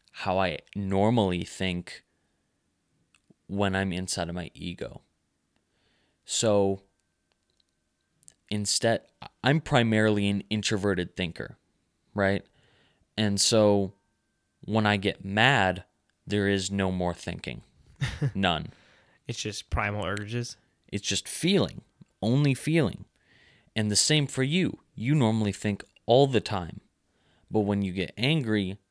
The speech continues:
Speaker 1: then you feel.
Speaker 2: Is it easier for me to get angry for, than for you to get angry?
Speaker 1: No, it's,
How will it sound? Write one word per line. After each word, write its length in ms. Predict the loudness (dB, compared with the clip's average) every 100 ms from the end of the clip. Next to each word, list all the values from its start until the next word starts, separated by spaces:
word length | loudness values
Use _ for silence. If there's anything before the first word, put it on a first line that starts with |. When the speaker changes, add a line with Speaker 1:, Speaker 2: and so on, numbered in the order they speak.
| _ _
Speaker 1:
then 220 | -6 -4 -2
you 80 |
feel. 500 | -6 -6 -6 -4 -8 -14 _ _ _ _ _ -10
Speaker 2:
Is 180 | -6 -4
it 100 | -2
easier 320 | -2 -2 -4
for 140 | -4
me 160 | -4 -4
to 80 | -4
get 140 | -2
angry 260 | -2 -4 -6
for, 140 | -6
than 200 | -6 -6
for 120 | -8
you 120 | -6
to 80 | -4
get 100 | -4
angry? 300 | -4 -6 -10 -14 _ _ _ _ _ _ _ _ _ _ _ _ _ _ _ _ _ _ _ _ _ _ _
Speaker 1:
No, 260 | -6 -2 -2
it's, 200 | -4